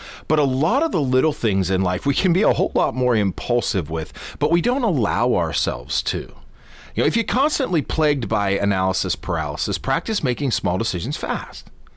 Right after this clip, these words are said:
You know, the inconsequential things, like deciding where to, where, where to go to lunch. I mean, really, at the end of the day, where you're going to lunch is,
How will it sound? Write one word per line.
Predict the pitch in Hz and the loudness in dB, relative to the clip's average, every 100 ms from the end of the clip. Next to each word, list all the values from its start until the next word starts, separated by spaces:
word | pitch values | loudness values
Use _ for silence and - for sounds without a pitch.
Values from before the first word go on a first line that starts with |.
| - - - - | -20 -20 -16 -4
You | 247 | -2
know, | |
the | 214 226 | 2 2
inconsequential | 233 190 196 190 - 135 90 | 4 4 2 0 0 0 -2
things, | - - - - - - | -6 -12 -16 -18 -12 -4
like | 110 | -2
deciding | 104 110 110 113 110 | 0 0 2 2 4
where | 110 113 | 4 4
to, | 110 101 - - | 2 0 -6 -8
where, | - 135 - | 2 4 4
where | 135 220 | 2 2
to | 269 | 4
go | 131 | 4
to | 104 | 4
lunch. | 92 73 | 2 0
I | 123 | 0
mean, | 135 | 0
really, | 165 269 160 | 2 2 0
at | |
the | 147 | 2
end | 143 | 2
of | 139 | 2
the | 110 | 2
day, | 135 123 - - - | 2 0 -4 -10 -8
where | - 139 | 2 4
you're | 208 196 | 4 2
going | 160 156 151 | 2 2 2
to | - | 0
lunch | 101 92 117 185 - - - - - - | 0 2 2 0 -2 -6 -8 -14 -16 -4
is, | 127 120 95 | 0 2 0